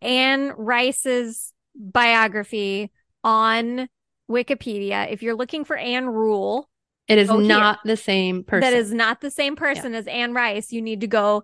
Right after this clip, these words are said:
Speaker 1: here and have it hyperlinked.
Speaker 2: <laughs>
Speaker 1: But what did they hyperlink for Oscar Wilde's novel? They were like,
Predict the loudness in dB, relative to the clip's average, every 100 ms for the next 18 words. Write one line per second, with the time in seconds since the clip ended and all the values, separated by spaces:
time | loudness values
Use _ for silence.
0 | -6 -8 -2 -2 -2 -8 -4 -2 -2 -2
1 | -2 -2 -6 -8 -14 -16 -16 -12 -14 -14
2 | -18 -20 _ 4 4 6 6 6 6 6
3 | 4 2 2 2 0 0 0 -2 -2 2
4 | 2 0 -2 -2 0 -2 -4 -4 -4 -2
5 | -4